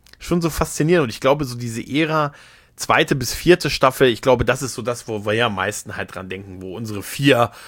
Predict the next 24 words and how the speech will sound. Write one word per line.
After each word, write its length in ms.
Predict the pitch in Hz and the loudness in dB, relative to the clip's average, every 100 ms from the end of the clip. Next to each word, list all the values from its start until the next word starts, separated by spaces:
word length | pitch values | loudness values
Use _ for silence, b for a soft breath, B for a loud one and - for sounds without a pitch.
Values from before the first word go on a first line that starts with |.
| B B | B B
schön 280 | - 139 139 | 2 4 4
zwei 260 | - 123 120 | 4 2 4
Mannschaften, 640 | 120 127 135 - 131 113 B B B B _ | 2 4 2 2 -4 -6 B B B B _
ne, 320 | 131 139 147 | 2 4 4
in 180 | 101 113 | 0 0
deinem 280 | 120 117 110 | 2 2 -2
Dienst 320 | 135 151 - | -6 -6 -2
waren. 280 | 139 131 120 | 2 2 0
Und 180 | 135 120 | -4 0
denk 180 | 185 | 0
immer 220 | 180 202 170 | 2 0 2
dran, 380 | 156 175 165 - _ _ _ | 2 0 -2 -8 _ _ _
du 180 | 135 123 | 0 6
wirst 220 | 139 170 | 6 6
es 120 | 147 147 | 0 2
nicht, 220 | 143 123 | 2 2
du 100 | 120 | 4
wirst 180 | 151 147 | 4 4
es 100 | 127 | 0
immer 160 | 175 | 2
noch 140 | 165 135 | 4 2
im 80 | 127 | 2
Kopf 260 | 147 - | 0 2
haben, 220 | 127 131 | 0 0